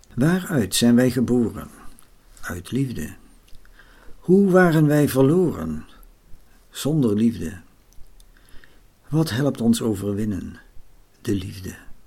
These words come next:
Kan men ook liefde vinden? Door liefde. Wat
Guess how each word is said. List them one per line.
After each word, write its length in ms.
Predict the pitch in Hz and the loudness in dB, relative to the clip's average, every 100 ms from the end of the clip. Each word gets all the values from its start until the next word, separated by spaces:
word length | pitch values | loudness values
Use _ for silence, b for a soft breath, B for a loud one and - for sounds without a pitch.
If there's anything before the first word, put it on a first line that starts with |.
| - _ _ - - b b b b b b b b _ - | -20 _ _ -18 -18 b b b b b b b b _ -2
Kan 240 | 151 165 | 0 4
men 180 | 143 139 | 2 2
ook 240 | 127 - - | -2 -4 -2
liefde 640 | 113 127 110 101 98 - | 0 0 0 -4 -4 -6
vinden? 640 | - 104 117 156 180 180 - _ _ - - - - _ - - - | -6 -2 0 0 -2 -6 -14 _ _ -18 -18 -20 -20 _ -18 -18 -12
Door 260 | - 87 82 | -8 -6 -8
liefde. 460 | 127 131 110 90 85 - - - - - - - b b b b b - - | -10 -10 -12 -14 -16 -16 -16 -18 -20 -20 -20 -18 b b b b b -12 0
Wat 320 | 160 165 | 0 0